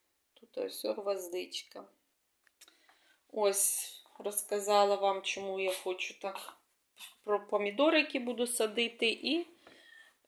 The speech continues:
е, чому вирішила розсадним способом, хоча цього ніколи не робила.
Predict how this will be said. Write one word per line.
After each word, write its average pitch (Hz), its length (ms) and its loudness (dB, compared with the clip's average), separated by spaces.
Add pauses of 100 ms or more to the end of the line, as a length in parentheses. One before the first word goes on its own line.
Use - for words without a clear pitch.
(160)
е, 202 380 -14
чому 233 340 -2
вирішила 202 800 0
розсадним 185 520 0
способом, 202 680 -2
хоча - 960 0
цього 202 320 -2
ніколи 190 440 -4
не 180 160 -2
робила. 165 540 -4